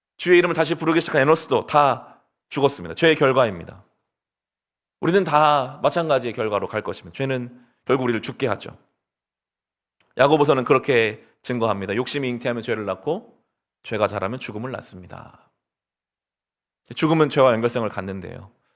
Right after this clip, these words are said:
죽음이라는 것은 우리를 기본적으로 불안하게 만듭니다. 그 죽음이라는 어떤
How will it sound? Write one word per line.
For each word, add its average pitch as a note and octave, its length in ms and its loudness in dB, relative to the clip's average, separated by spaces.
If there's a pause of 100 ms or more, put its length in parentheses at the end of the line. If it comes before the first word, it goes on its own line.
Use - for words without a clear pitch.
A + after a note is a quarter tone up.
(840)
죽음이라는 E3+ 680 4
것은 C3 500 0 (1120)
우리를 F3+ 600 2 (580)
기본적으로 E3 560 4
불안하게 E3+ 400 2
만듭니다. F#2 560 -8 (1500)
그 B2+ 100 -16
죽음이라는 D3 560 0
어떤 G#2+ 460 -6